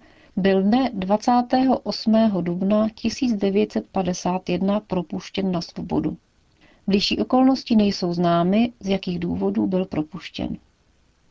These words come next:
Tato zpráva je datována až druhého května tisíc devět set padesát jedna,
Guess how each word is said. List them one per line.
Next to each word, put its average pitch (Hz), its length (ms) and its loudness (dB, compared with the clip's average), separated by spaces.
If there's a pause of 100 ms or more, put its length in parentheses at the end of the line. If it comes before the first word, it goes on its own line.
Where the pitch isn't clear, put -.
(160)
Tato - 240 0
zpráva 233 440 2
je 180 60 4
datována 247 600 4
až 226 280 2
druhého 202 460 4
května 202 400 0
tisíc 202 340 0
devět 185 300 2
set - 160 -4
padesát 190 540 0
jedna, 196 300 2